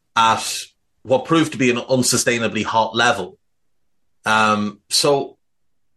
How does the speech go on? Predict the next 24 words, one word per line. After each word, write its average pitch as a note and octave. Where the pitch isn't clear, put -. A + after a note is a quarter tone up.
I -
do G#3
think G#3+
people C#3+
just B2
need B2
to A2
temper A2
their G#2
expectations G2
of, -
of A2
immediate A2
gratification. G2
Like E3
you G#2
said, G2
there's, -
there's C3
no F3+
patience C#3
to -
be A2
found F#2+